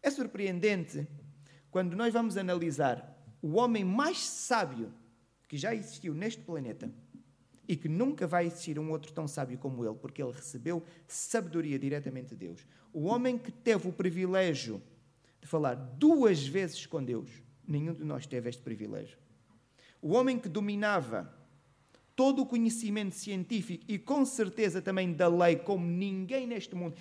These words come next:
e conhecia esta passagem muito bem, vejam o que é que ele fez. Primeira de Reis onze três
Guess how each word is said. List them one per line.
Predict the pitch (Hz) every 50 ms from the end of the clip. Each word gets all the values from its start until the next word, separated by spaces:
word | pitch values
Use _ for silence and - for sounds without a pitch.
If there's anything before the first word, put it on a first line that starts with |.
| - -
e | - 226 185
conhecia | - - 254 240 233 226 - - - - - 359 349 320
esta | 247 247 - - - 208
passagem | - - 170 - - - - 202 208 196 156 - 175 147 127 - - - - -
muito | - 135 135 147 196 247 247 226 202 - - 180
bem, | 156 160 147 135 131 156 - - - - - - - - - - _ -
vejam | 139 156 165 156 165 165
o |
que | - 165
é |
que | 151 -
ele | 151 139
fez. | - - 117 - - - - - - - - _ _ _ _ _ _ _ _ -
Primeira | - 156 170 180 185 175
de | 165 160
Reis | 139 143 156 151 151 156 156 - - - - - -
onze | 170 156 147 143 - -
três | - 113 110 92 90 - - -